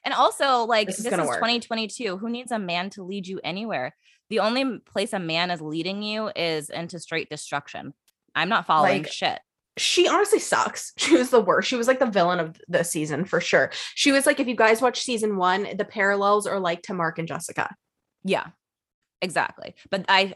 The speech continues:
Speaker 1: in my opinion, I think Shayna is twenty-seven times worse than Jessica.
Speaker 2: Way
Speaker 1: I just
Speaker 2: worse.
Speaker 1: think Jessica was, like, in a bad situation, and it turns out Mark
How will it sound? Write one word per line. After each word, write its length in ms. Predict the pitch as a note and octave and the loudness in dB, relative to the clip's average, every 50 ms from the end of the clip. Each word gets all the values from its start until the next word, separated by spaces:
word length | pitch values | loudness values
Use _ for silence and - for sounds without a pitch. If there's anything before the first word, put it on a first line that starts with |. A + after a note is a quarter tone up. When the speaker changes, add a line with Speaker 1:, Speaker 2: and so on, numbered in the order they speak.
| - - | -4 -4
Speaker 1:
in 120 | F#3+ G3 | -2 0
my 180 | F3+ E3 D#3+ E3+ | 0 0 2 0
opinion, 340 | F3 F#3 A3 G#3+ G#3+ G#3 F3+ | 0 -2 -6 -6 -4 -4 -4
I 40 | E3+ | -4
think 200 | - E3+ - - | -6 -8 -10 -10
Shayna 280 | - C#3+ C3+ C#3 C3+ C3+ | -8 -6 -6 -4 -4 -6
is 140 | C#3+ - - - | -8 -12 -16 -20
twenty-seven 720 | - - _ - E3+ D#3+ D#3 D#3 - D3 B2+ C3 C3+ C3 | -20 -12 _ -4 -4 -4 -4 -6 -6 -8 -8 -8 -10 -10
times 260 | C#3+ A#2+ B2 C3 - | -10 -12 -12 -12 -14
worse 320 | - - - - - - _ - | -16 -16 -16 -16 -18 -20 _ -14
than 120 | D#3 D3+ | -12 -10
Jessica. 360 | - - - - G#3 G3 F#3+ | -10 -10 -6 -4 -2 0 4
Speaker 2:
Way 300 | F#3 G3+ G#3 G#3 G3+ G3 | 6 6 8 8 8 6
Speaker 1:
I 120 | F#3 F#3 F3+ | 6 4 4
just 180 | A3 A3 E3+ E3 | 2 2 0 0
Speaker 2:
worse. 500 | D#3 A3 G#3+ G#3+ G3 - - - - - _ _ _ _ _ _ _ _ | 0 0 0 0 -2 -4 -8 -10 -12 -14 _ _ _ _ _ _ _ _
Speaker 1:
think 80 | - E3 | -8 -4
Jessica 540 | F#3+ F3 F3 - F#3 F3+ - F#3 E3+ E3 D#3+ | -2 -2 -2 -2 -6 -6 -4 -2 -2 -2 -2
was, 320 | D3+ D#3+ D#3 D#3 C#3+ - | 0 -2 -2 -2 -4 -6
like, 260 | D#3 C#3+ C3+ B2 - _ _ - | -6 -6 -6 -8 -10 _ _ -2
in 100 | F#3 F3+ | -2 0
a 80 | F3+ | 0
bad 320 | F3 C3+ D3+ C#3+ D3+ D#3 - | -2 -2 0 0 0 0 -2
situation, 460 | F3 D3+ - D#3+ D3+ C#3+ C#3 E3+ E3 | -6 -10 -8 -6 -6 -6 -6 -6 -6
and 120 | D#3 D#3 | -6 -6
it 120 | D3+ - - | -8 -8 -6
turns 280 | - F#3+ F3 F3 E3 | -6 -4 -4 -2 0
out 220 | D#3+ D3+ C3+ G#2 D3 | 0 0 0 0 -2
Mark 240 | D3+ D3+ D3 D3 | -2 -2 -2 -2